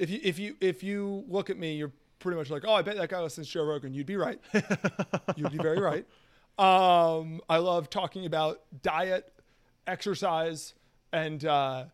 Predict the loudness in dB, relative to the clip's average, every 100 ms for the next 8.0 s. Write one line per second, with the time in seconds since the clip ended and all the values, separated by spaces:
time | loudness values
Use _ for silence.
0 | _ _ _ _ -20 _ _ -10 -6 0
1 | 0 0 -2 -2 -2 -6 -10 -12 -10 -2
2 | 2 4 2 4 4 4 0 -2 -4 -4
3 | -4 -2 2 0 0 0 2 0 -2 -4
4 | -4 -4 -6 -6 -6 -10 -12 -2 0 0
5 | 2 0 0 -2 -6 -6 -6 -2 -2 0
6 | 0 2 2 2 0 -4 -4 -2 0 -2
7 | -4 -6 -6 -6 -8 -10 -10 -8 -10